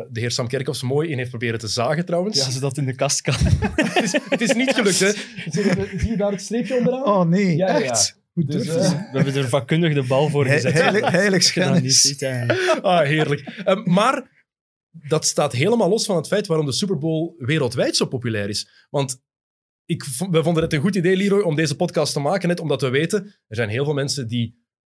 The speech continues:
Speaker 1: naar de Super Bowl kijken, maar die het hele jaar door geen American football kijken. Dus twintig weken ervoor kiezen om daar geen aandacht aan te besteden, maar ineens denken, "Oh,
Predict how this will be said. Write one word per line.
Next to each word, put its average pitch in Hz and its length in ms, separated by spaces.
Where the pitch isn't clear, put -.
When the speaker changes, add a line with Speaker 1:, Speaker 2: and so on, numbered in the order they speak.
Speaker 1:
naar 117 180
de 135 80
Super 131 240
Bowl 107 160
kijken, 160 320
maar 120 140
die 110 120
het 120 80
hele 143 240
jaar 147 180
door 139 200
geen 143 260
American 123 340
football 98 260
kijken. 101 260
Dus 110 180
twintig 226 340
weken 208 260
ervoor 151 200
kiezen 151 420
om 135 160
daar 127 240
geen 170 340
aandacht 202 380
aan 202 100
te 196 80
besteden, 208 400
maar 131 160
ineens 165 220
denken, 208 320
"Oh, 117 120